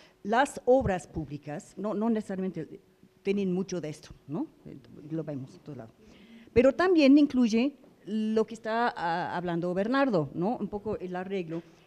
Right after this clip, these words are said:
reflejado en las reglas del juego, el arreglo, ¿no?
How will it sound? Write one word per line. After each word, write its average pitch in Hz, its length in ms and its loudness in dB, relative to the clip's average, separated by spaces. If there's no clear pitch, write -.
reflejado 226 760 -2
en 196 160 -2
las 190 240 -4
reglas 196 380 -6
del 175 120 -10
juego, 165 360 -12
el 160 160 -12
arreglo, 165 420 -12
¿no? 190 200 -14